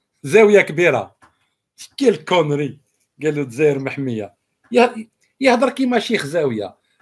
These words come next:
بيان سور، ما من كون انا ما نعرفش واش صاير. كي نسمع واحد كيما هذا يهضر ونشوف الظروف المعيشيه تاعي، <clears throat> لازمني نفيق. نقول: "كاين ان بروبليم. كاين ان بروبليم".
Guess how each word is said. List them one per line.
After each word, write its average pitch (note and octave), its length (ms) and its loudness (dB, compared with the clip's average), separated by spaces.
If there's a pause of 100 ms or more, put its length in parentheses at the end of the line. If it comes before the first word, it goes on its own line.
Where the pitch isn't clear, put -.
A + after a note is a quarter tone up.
بيان A3+ 260 2
سور، A#3 200 0
ما G#3+ 160 4
من A#3+ 180 4
كون A3 240 2
انا G3+ 160 2
ما F#3+ 140 -2
نعرفش A#3 360 0
واش - 160 -10
صاير. G#2+ 340 -2 (760)
كي B3 120 0
نسمع A3 260 0
واحد G#3+ 280 0
كيما F#3+ 260 -4
هذا C#3+ 340 0
يهضر B2 480 -2 (260)
ونشوف D3+ 320 -4
الظروف F3+ 380 4
المعيشيه F3 520 0
تاعي، A3 440 0 (1400)
<clears throat> - 280 -4
لازمني A#2 360 -2
نفيق. - 460 -2 (1120)
نقول: B2+ 180 0
"كاين A2+ 240 -2
ان A#2 100 -8
بروبليم. B3 540 2 (2500)
كاين C#3 240 0
ان B2 120 -8
بروبليم". B3 520 -6